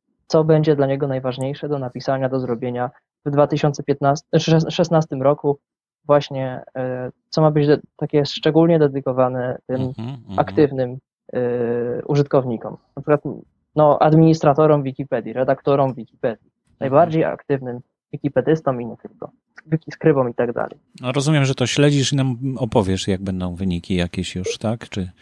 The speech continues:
Speaker 1: E,
Speaker 2: działania?
Speaker 1: tak, tak.
Speaker 2: Mhm, no to fajnie, to bardzo się cieszę. E, to jest, e, drugi temat, właściwie trzeci temat. E, i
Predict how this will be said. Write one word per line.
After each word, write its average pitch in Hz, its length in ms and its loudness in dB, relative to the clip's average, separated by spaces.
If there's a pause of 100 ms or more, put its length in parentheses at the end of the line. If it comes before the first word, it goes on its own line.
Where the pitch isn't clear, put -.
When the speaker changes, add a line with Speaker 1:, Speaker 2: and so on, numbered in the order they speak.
(220)
Speaker 1:
E, 170 100 6
Speaker 2:
działania? 107 280 4
Speaker 1:
tak, 147 180 4
tak. 135 460 0
Speaker 2:
Mhm, 127 440 0
no 107 120 -4
to - 100 -10
fajnie, 85 400 -8
to 104 120 -12
bardzo 95 280 -10
się 98 120 -8
cieszę. 120 440 -2 (640)
E, 98 680 0
to 117 380 4
jest, 107 520 0 (380)
e, 98 40 0
drugi 117 340 -2
temat, 127 340 0
właściwie 98 280 0
trzeci - 440 -2
temat. 147 560 2
E, 123 360 4
i 139 420 -2